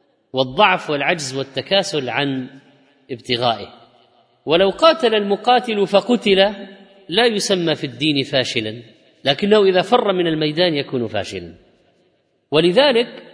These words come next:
يأتي النبي ومعه الرجل، ويأتي النبي معه الرجلان، ويأتي النبي وليس معه أحد، ويجلس العالم فلا يكون عنده طالب إلا طالب أو طالبان،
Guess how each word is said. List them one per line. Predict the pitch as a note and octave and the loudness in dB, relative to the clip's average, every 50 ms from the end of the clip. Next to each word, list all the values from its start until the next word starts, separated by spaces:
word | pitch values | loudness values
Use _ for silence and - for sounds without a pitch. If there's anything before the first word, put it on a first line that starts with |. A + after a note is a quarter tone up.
| - _ | -14 _
يأتي | - C4 D#4 C4+ B3 - A#3+ | 2 2 2 2 2 0 -2
النبي | G#3+ G#3 G3+ G3 F3+ E3+ A3+ C4+ D4 D4 D4+ D4+ D4+ D#4 D#4 D#4+ - - _ _ _ _ _ _ - | -2 0 0 0 0 0 -2 -2 -2 -2 -2 -2 -2 -4 -4 -8 -12 -18 _ _ _ _ _ _ -6
ومعه | D#3+ F3 G3+ F#3+ D#3+ E3+ E3+ D#3+ D#3+ | -4 -2 -2 -2 -2 -2 -2 -2 -2
الرجل، | D3 D#3+ G#3+ A#3+ G3 A#3 B3 B3 A#3+ | -2 0 -2 -2 -2 -2 -2 -2 0
ويأتي | A3 F3+ F#3 E3 E3+ - - E3 | 2 0 0 0 -2 -4 -4 -4
النبي | E3+ E3+ E3 D3+ D#3 D#3 | -2 -2 -2 -2 -4 -4
معه | D3+ D#3+ D3 D3 D3+ D3 | -4 -2 -4 -4 -4 -4
الرجلان، | D3 C#3 C#3+ C3 A#2+ C3+ C#3+ D#3 G3+ A3+ A#3+ A#3+ A#3+ A3 | -4 -4 -4 -4 -4 -4 -2 0 0 0 0 -2 -2 -2
ويأتي | F#3 F#3+ G3 F#3 F#3 F3+ - D#3+ | -2 -2 -2 -4 -6 -6 -6 -4
النبي | D#3 E3 D#3+ F3 F3+ | -4 -2 -2 -2 -2
وليس | E3+ D#3+ D3+ D3 D3 - | -2 -2 -4 -4 -6 -6
معه | F3 F3+ F#3 F3+ G3 G3+ A3 - | -6 -6 -6 -6 -4 -2 -2 -2
أحد، | B3 - - B2+ - - - - - _ _ - | -2 -2 -4 -10 -14 -16 -20 -20 -20 _ _ -10
ويجلس | B2+ B2+ C#3 D#3+ D#3+ C#3+ D3 D#3 C#3 - D3 | -4 0 0 0 0 0 -4 -6 -4 -2 -2
العالم | C3+ B2+ C3 F3 F#3+ G3+ A3 A#3 C4+ D4+ D4+ D#4 F#4 - - - - - - - - _ _ _ _ _ _ _ _ _ _ _ _ _ _ - | -2 2 2 4 6 6 6 4 4 2 0 0 -4 -8 -14 -18 -20 -20 -20 -20 -20 _ _ _ _ _ _ _ _ _ _ _ _ _ _ -4
فلا | - G#3 G#3+ G#3+ | -2 0 2 2
يكون | G3 F3+ D#3+ - - F#3+ E3+ E3+ | 2 2 0 0 0 0 0 0
عنده | D#3 E3+ D#3+ D#3 D3+ C#3 C#3 C3+ | -2 -4 -4 -4 -4 -6 -6 -8
طالب | C3+ - E3 F3 F#3 G3+ A3 A#3+ A#3+ - - - _ _ _ _ _ _ _ _ _ F3+ | -6 -4 -2 0 0 -2 -4 -6 -12 -16 -20 -20 _ _ _ _ _ _ _ _ _ -2
إلا | F#3+ F#3+ F3 E3 D#3 | -2 0 0 0 0
طالب | D3 - D#3 D#3+ F3+ G3+ G#3+ A3 A#3+ G#3 | 0 -2 0 0 0 0 0 -4 -6 -8
أو | F#3+ - E3 D#3+ | -6 -6 -6 -6
طالبان، | D3+ - D#3+ D#3 D#3+ D#3 D#3 C#3+ D3+ F#3 F#3+ G#3 A3+ B3 C4+ C4 C#4 C#4+ | -4 -4 -4 -4 -2 -4 -6 -6 -6 -6 -4 -4 -6 -6 -8 -8 -10 -12